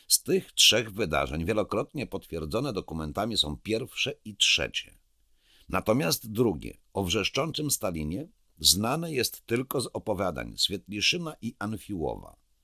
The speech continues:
wielokrotnie przyłapanych na kłamstwie. Rozdział ten rozpocząłem oświadczeniem, że przepowiedzenie przyszłych zmian we wspomnieniach Żukowa jest stosunkowo łatwe.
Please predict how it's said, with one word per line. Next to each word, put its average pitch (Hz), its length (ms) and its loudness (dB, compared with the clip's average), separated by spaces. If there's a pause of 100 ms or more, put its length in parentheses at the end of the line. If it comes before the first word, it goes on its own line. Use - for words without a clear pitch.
(420)
wielokrotnie 92 800 -2
przyłapanych 71 580 -4
na 104 120 -6
kłamstwie. 90 680 -4 (1120)
Rozdział 67 540 2
ten 73 420 -8
rozpocząłem 120 760 -2
oświadczeniem, 57 880 -6 (720)
że 101 240 0
przepowiedzenie 113 880 0
przyszłych 127 680 2
zmian 87 380 2
we 92 140 2
wspomnieniach 117 600 0
Żukowa 101 480 -2
jest 139 280 2
stosunkowo 196 680 -2
łatwe. - 600 -2